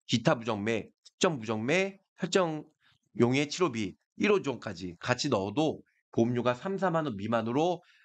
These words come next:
저렴하게 가입이 된다는 거. 그리고 빈틈없이 꼼꼼하게 입원비, 수술비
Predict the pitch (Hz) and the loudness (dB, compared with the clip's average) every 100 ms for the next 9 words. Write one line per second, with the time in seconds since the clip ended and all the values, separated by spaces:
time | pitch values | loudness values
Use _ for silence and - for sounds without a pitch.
0 | _ - 117 139 131 117 117 107 104 104 | _ 2 4 4 0 -2 -4 -4 -4 -2
1 | 107 95 85 87 80 _ - - - 117 | -2 -2 -4 -10 -12 _ -20 -20 0 2
2 | 117 123 127 175 160 - 147 208 226 208 | 2 0 -2 0 0 -2 -4 -2 -2 0
3 | 151 104 139 117 90 110 113 113 110 117 | 0 0 0 -2 -2 -4 -2 -2 -2 -4
4 | 117 147 139 117 156 180 | -4 -4 -4 0 2 0